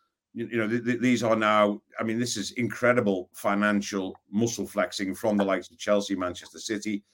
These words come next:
Manchester United. Um, and, and they are basically showing who's got the financial power in Europe. I mean, if you look at the, there's various charts, isn't there, you know, of who spent what across Europe,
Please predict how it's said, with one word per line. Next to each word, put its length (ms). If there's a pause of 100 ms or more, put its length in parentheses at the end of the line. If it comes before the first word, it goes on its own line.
(300)
Manchester 500
United. 580 (540)
Um, 800 (420)
and, 300
and 160
they 120
are 120
basically 540 (260)
showing 400
who's 280
got 200
the 80
financial 580
power 440 (320)
in 180
Europe. 460 (160)
I 60
mean, 160
if 100
you 100
look 160
at 80
the, 240 (220)
there's 100
various 420
charts, 460
isn't 120
there, 100
you 100
know, 140
of 100
who 160
spent 300
what 320 (560)
across 320
Europe, 420